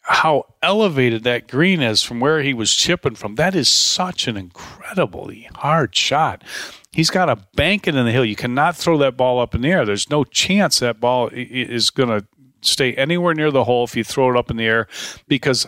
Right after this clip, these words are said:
how high can you hit it when you're hitting straight up a hill?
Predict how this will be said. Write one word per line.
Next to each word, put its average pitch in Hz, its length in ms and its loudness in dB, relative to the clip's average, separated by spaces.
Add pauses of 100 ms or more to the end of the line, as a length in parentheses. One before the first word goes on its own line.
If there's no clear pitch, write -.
how 170 360 0
high 165 300 0
can 143 200 -8
you 131 140 0
hit 180 200 -2
it 160 160 0
when 131 120 -4
you're 123 120 -4
hitting 135 280 -2
straight 139 320 2
up 135 160 0
a 139 60 0
hill? 143 360 0